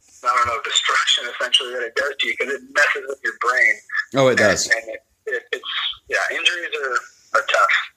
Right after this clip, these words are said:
Speaker 2: It, it sends you into a,
Speaker 1: Yeah.
Speaker 2: a depression spiral. I mean, and it's,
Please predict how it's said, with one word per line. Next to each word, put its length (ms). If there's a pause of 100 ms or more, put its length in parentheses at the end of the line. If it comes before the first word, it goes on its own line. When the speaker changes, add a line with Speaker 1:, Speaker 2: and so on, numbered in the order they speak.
(120)
Speaker 2:
It, 240
it 40
sends 320
you 120
into 220
a, 100 (120)
Speaker 1:
Yeah. 240
Speaker 2:
a 40
depression 580
spiral. 500
I 100
mean, 160
and 300
it's, 380